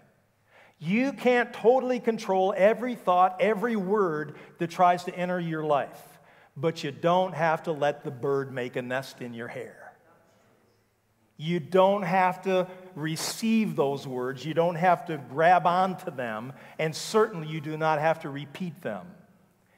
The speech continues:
and give voice to them. The point is, we have the ability, thank God, to reject words the devil and others speak to us that are not aligned with God's words.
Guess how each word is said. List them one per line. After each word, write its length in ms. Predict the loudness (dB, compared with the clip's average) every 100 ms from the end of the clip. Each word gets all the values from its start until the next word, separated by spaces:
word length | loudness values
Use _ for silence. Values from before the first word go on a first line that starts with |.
| _
and 220 | -12 -10 -4
give 160 | -4
voice 400 | -2 -2 -2 -6
to 100 | -12
them. 240 | -12 -12 -14 -20 _ _ _ _ _ _ _ _ -4
The 80 | -4
point 440 | 0 2 2 2
is, 600 | -2 -4 -10 -16 -20 -20 _ _ -20 -20 _ -10
we 200 | -2 2
have 260 | 4 2
the 140 | -2 -6
ability, 560 | -2 0 2 0 -4
thank 420 | -12 -10 -8 -8 -12 -12
God, 520 | -8 -4 -4 -4 -10 -18 -20 _ _ _ _ _ _ _ -8
to 160 | -6
reject 720 | -4 -6 -10 -4 4 4 2 -8
words 540 | -2 0 0 -4 -6
the 100 | -6
devil 340 | 0 0 0
and 120 | -4 -2
others 260 | -2 -4
speak 380 | -12 -12 -12 -12
to 220 | -10 -6
us 200 | -6 -8
that 160 | -10 -8
are 80 | -4
not 240 | -2 -2
aligned 400 | -2 -4 -8 -10
with 180 | -14 -10
God's 280 | -8 -8 -12
words. 500 | -14 -16 -20 -20